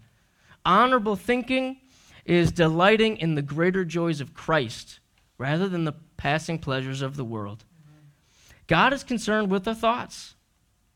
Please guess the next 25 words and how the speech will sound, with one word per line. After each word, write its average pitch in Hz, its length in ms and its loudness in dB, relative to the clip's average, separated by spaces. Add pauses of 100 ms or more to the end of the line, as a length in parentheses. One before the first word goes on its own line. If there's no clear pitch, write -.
(460)
Now, 165 320 0 (800)
we 165 140 -2
have 175 80 0
to 175 80 -10
make, 160 180 -2
I - 60 -6
have 151 140 -4
to, 151 120 -8
I 147 60 -10
have 143 140 -8
to - 60 -16
say 127 180 -6
this. 101 260 -12 (1120)
We 175 200 2
can 160 220 2
get 208 160 4
into 269 200 2
this 233 180 -2
thinking, 156 560 -2
and 147 100 -2
I 139 60 0
want 175 400 -2
you 233 60 -4
to 220 80 0
know, 143 360 -2